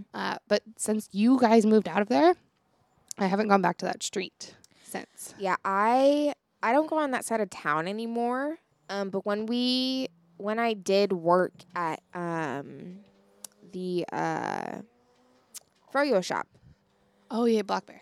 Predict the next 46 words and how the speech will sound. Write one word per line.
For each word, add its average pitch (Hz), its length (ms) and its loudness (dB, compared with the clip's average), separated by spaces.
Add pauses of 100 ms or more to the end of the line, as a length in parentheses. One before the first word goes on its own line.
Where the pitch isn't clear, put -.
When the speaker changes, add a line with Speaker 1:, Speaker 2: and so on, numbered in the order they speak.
(140)
Speaker 2:
I 202 120 -2
was 202 160 0
in 202 280 -4
that 180 260 0
area, 180 480 2
just 320 240 -6
in 262 140 -6
general, 170 600 -4
like, 170 200 -2
seventy-second, 190 760 -4
the 165 100 -8
Winco, 170 340 -10
all 156 440 0
of 151 100 -8
that 143 200 -6
stuff. 160 340 -6
And 160 120 -8
I 165 60 -6
Speaker 1:
Yeah. 165 60 -6
Speaker 2:
would 170 120 -6
just, - 640 -12
you 415 140 -4
know, 339 100 0
just 392 200 -8
memories 175 520 -2
and 170 100 -14
things 170 200 -10
like 170 160 -4
that. - 140 -6
Sometimes 233 440 -4
I 202 60 2
would, 196 140 -2
like, 190 200 -6
leave 180 240 -6
work, 165 200 -4
go 165 160 -4
drive 170 260 -6
past, 156 340 -8
say 170 120 -8
hi, 156 240 -6
and 156 120 -6
then 156 80 -12
go 151 160 -4
home 151 680 -6
and 151 220 -14
Speaker 1:
Yeah. 165 380 -8